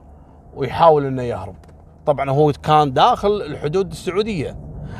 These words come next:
الحين يبي يرجع مرة ثانية، ناطرينه في وسط البر. أو يرجع وطردي وراه، ووراه، وراه، وراه، لين طرحوه.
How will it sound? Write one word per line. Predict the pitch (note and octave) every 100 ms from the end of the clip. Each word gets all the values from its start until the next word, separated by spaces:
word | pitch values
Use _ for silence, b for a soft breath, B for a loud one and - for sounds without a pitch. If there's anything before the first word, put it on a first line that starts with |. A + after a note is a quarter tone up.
| -
الحين | D3 A#3+
يبي | C#4 D4
يرجع | D4+ A3+ F#3
مرة | A3 A3
ثانية، | A3 F#3+ C3+ C3+
ناطرينه | F3+ A3+ C#4 B3
في | E3
وسط | A3+ B3+ C4 A#3
البر. | A3+ G#3+ - - - - B B B B
أو | A#3+ G#3
يرجع | G#3 G3+ C#3+ B2+ G#2+
وطردي | D#3+ F#3+ - E3+ F3 D3
وراه، | C#3+ B2+ A#2 G#2 G2 -
ووراه، | G3 E3+ E3 D#3+ D3 B2+ G#2+ C3
وراه، | D#3 E3 D#3+ D#3+ B2+ A#2
وراه، | D#3 E3+ E3+ D#3 A#2 - B B B B
لين | F3 F#3+ G#3+ A3 A3 A3+ A3 A3+ A3+ A3+ A3+ A3+ G3+
طرحوه. | E3 D3 C#3+ A#2+ -